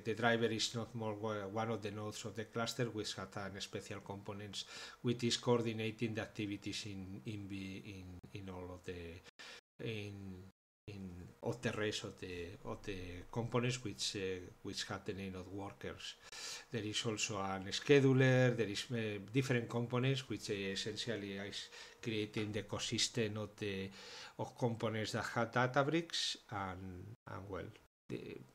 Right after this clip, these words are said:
many people pre-, prefer to work in this environment. The truth is that, uh,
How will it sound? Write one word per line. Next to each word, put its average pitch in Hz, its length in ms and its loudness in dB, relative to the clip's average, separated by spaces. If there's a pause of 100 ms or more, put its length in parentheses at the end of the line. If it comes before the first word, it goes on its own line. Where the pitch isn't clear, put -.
many 113 260 -4
people 107 460 -2
pre-, 104 380 0 (380)
prefer 117 360 2
to 113 180 -2
work 113 220 2
in 110 120 0
this 120 220 4
environment. 127 580 8
The 110 140 0
truth 131 320 10
is 123 240 8
that, 107 260 0
uh, 104 220 4